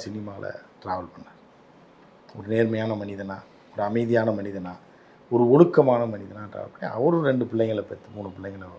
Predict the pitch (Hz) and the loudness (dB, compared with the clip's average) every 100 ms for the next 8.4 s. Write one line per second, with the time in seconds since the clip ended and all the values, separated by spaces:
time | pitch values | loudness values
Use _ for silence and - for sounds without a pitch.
0 | - - - 113 104 101 101 - 117 - | -20 -20 -12 -6 2 2 2 -2 -12 -12
1 | - - - - 120 123 110 101 101 110 | -20 -20 -20 -6 4 8 8 10 8 8
2 | 107 104 95 85 - 113 117 127 117 123 | 6 0 -6 -12 -6 0 0 2 4 4
3 | 107 120 135 135 117 113 113 113 98 90 | 2 -4 -4 -2 -4 -4 -2 2 0 -2
4 | 90 - - - - - - - - - | -8 -14 -20 -20 -20 -20 -20 -20 -20 -18
5 | - 117 131 131 110 107 104 123 123 110 | -10 -2 4 4 2 -2 -4 -6 -2 -2
6 | 113 113 110 101 98 113 110 104 98 104 | -2 -2 -2 -4 -8 -8 -6 -6 -8 -8
7 | 104 101 101 98 95 92 98 104 139 110 | -8 -8 -10 -10 -12 -12 -10 -6 -6 0
8 | - 120 139 | 6 6 6